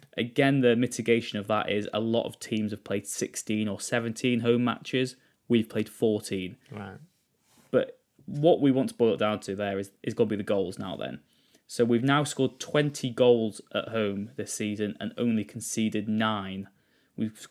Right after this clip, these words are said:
Speaker 1: scored thirty-six away, but conceded twenty-one.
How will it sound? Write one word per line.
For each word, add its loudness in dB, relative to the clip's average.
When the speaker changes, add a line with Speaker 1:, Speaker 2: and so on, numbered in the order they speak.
Speaker 1:
scored 0
thirty-six -2
away, -2
but -8
conceded -4
twenty-one. -2